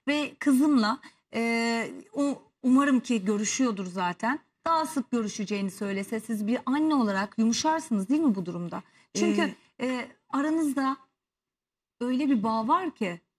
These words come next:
Speaker 1: hiçbir zaman İzzet Bey'le de kolay kolay kopamayacaksınız. Kimi zaman bir araya geleceksiniz. Kızınızın inşallah Allah kısmet ederse düğünü olacak. Güzel günlerini göreceksiniz, mezuniyetlerini göreceksiniz. İzzet Bey bir baba olarak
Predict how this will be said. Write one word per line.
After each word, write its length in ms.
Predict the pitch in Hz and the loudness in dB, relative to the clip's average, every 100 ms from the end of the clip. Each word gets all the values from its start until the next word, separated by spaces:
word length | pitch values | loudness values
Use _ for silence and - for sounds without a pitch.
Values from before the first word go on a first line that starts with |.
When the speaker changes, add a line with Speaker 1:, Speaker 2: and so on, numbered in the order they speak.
| _ - | _ -2
Speaker 1:
hiçbir 260 | 302 233 | 0 0
zaman 400 | 233 247 294 320 294 | -2 0 2 2 2
İzzet 420 | 247 220 269 - | 2 2 0 -2
Bey'le 300 | 240 214 214 | -4 -2 -4
de 80 | 302 | -4
kolay 340 | 254 247 269 | -4 -2 -2
kolay 280 | - 240 294 | -4 -4 -2
kopamayacaksınız. 920 | 240 233 277 254 202 214 202 214 196 | -4 -2 2 2 2 -2 -4 -4 -6
Kimi 240 | - 269 226 | 2 4 4
zaman 300 | 233 277 269 | 2 2 2
bir 100 | 262 | 2
araya 220 | 269 277 | 2 2
geleceksiniz. 520 | 262 240 254 - 233 - _ _ | 2 2 0 0 -2 -2 _ _
Kızınızın 580 | - 247 254 254 240 254 | -2 4 6 6 4 4
inşallah 520 | 247 - 269 240 240 - | 4 2 0 0 0 0
Allah 260 | 233 240 | 0 0
kısmet 280 | 233 - 233 | -2 -2 -2
ederse 460 | 226 233 233 247 202 | 0 -2 -2 -2 0
düğünü 280 | 214 214 220 | 2 2 0
olacak. 600 | 208 220 214 226 226 - _ _ | 0 -2 0 0 -2 -8 _ _
Güzel 300 | 214 254 254 | 0 0 2
günlerini 400 | 240 247 240 240 | 2 4 4 4
göreceksiniz, 680 | 247 240 233 233 - 233 240 | 2 2 0 -2 -2 -2 2
mezuniyetlerini 720 | 247 247 240 247 247 240 233 | 2 2 2 2 0 -2 0
göreceksiniz. 540 | 247 233 240 233 233 - _ _ - | 0 0 -4 -2 -4 -6 _ _ 0
İzzet 420 | 240 220 254 - | 2 2 0 -2
Bey 180 | 262 233 | 0 2
bir 140 | 214 | 2
baba 180 | 240 226 | 0 0
olarak 380 | 247 247 240 | -2 -2 -2